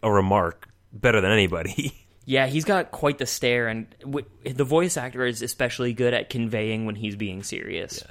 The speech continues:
Speaker 1: thi-
Speaker 2: because that's such, that's such a gulf between how he usually is and when he's serious.
Speaker 1: This voice actor, uh, Greg Sipes, is the current Michelangelo in, uh, Teenage Mutant Ninja Turtles.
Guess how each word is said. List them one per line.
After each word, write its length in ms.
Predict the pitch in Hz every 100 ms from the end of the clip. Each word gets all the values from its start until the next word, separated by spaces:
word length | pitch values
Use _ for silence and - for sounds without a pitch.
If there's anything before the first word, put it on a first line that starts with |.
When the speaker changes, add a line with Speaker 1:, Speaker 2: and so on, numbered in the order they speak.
| 117
Speaker 1:
thi- 80 |
Speaker 2:
because 180 | 151 143
that's 220 | 139 143
such, 340 | - 151 - -
that's 160 | 165 160
such 160 | 202 160
a 40 |
gulf 640 | 131 123 120 98 - - _
between 300 | 120 - 120
how 160 | 113 120
he 100 | 117
usually 520 | 113 143 123 117 113
is 300 | 110 113 - - -
and 160 | 120
when 100 | 107
he's 160 | 98 104
serious. 300 | - - 131
Speaker 1:
This 160 | 143 -
voice 280 | 123 123
actor, 360 | 127 107 104 92
uh, 180 | 92 90
Greg 280 | 87 107 101
Sipes, 420 | - 98 95 -
is 140 | 98
the 200 | 92 95 92
current 260 | 117 110
Michelangelo 720 | 95 101 92 90 95 117 135 139
in, 240 | 113 104
uh, 300 | 98 95 92 - _ -
Teenage 260 | 107 95
Mutant 280 | 95 92 92
Ninja 180 | 95 107
Turtles. 400 | 143 156 180